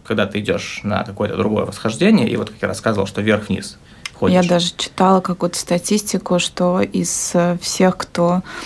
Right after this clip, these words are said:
Speaker 2: начинает подниматься, доходит только половина вот именно по этой причине, что организм не выдерживает, э, горной болезни.
Speaker 1: Ну, да, там я, на самом деле, очень много этой статистики пытался найти, и, и н-, нет какой-то официальной, где-то о-, очень разнятся, да, эти
Speaker 2: Мгм.
Speaker 1: цифры.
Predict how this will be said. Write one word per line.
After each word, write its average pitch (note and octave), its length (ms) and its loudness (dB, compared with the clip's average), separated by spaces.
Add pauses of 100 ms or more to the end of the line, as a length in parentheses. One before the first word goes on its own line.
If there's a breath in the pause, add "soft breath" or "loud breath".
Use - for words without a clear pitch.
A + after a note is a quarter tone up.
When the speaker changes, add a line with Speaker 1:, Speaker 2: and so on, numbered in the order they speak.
(160 loud breath)
Speaker 2:
начинает G3 520 4
подниматься, F#3+ 580 2
доходит F3+ 460 0
только F#3 280 0
половина F3+ 600 2
вот F3 220 -4
именно F3+ 280 2
по F3 120 -4
этой F3 220 -2
причине, F#3 520 2
что - 220 -4
организм F3+ 500 2
не F3+ 140 4
выдерживает, F3 880 0
э, F3+ 180 2
горной F3+ 360 2
болезни. F#3 560 2 (500 loud breath)
Speaker 1:
Ну, G#3+ 460 6 (100)
да, D#3+ 220 4
там C3 180 0
я, C3+ 220 2
на B2+ 140 -4
самом C3 180 -2
деле, C3+ 120 0
очень C3 160 -2
много D#3 200 2
этой G#2+ 120 -6
статистики A#2 500 -6
пытался A2+ 360 -2
найти, C#3+ 400 2
и, - 520 -2
и - 40 2
н-, C#3+ 220 0
нет C#3+ 200 2
какой-то A2+ 340 2
официальной, A#2 480 2
где-то A2 220 0 (220)
о-, B2+ 140 4
очень A2+ 260 0
разнятся, A2 460 0
да, A2+ 160 0
эти G3 120 4
Speaker 2:
Мгм. G3+ 80 4
Speaker 1:
цифры. - 340 2